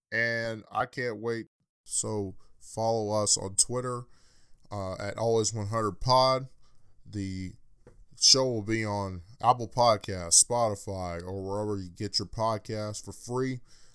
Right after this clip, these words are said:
Uh, thank you to Anchor F M, my new hosting service, and I think the first show went absolutely tremendous, if you ask me. So I'm very glad to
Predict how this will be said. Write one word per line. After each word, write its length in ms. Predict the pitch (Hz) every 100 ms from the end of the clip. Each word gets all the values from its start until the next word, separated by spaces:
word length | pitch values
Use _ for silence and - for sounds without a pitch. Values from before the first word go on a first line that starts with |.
| - -
Uh, 240 | 92 98
thank 320 | 95 117 104 110
you 180 | 104
to 200 | 98 107
Anchor 320 | 101 110 113 110
F 180 | 104 117
M, 240 | 120 98
my 120 | 95
new 220 | 98 120
hosting 460 | 113 120 147 - 127
service, 560 | - 113 101 87 87 -
and 100 | 98
I 60 |
think 360 | 101 123 127 - - - _ -
the 80 |
first 340 | 107 139 139 -
show 200 | 123 139
went 240 | 113 101
absolutely 600 | 101 123 - 123 135 131
tremendous, 580 | 127 127 127 151 92 -
if 140 | 92
you 120 | 98 98
ask 280 | 101 98
me. 240 | 101 113 135 - - -
So 320 | - 101 98
I'm 140 | 101
very 260 | 98 113 110
glad 640 | 95 98 110 113 110 104 - - - - -
to 460 | - 107 101 98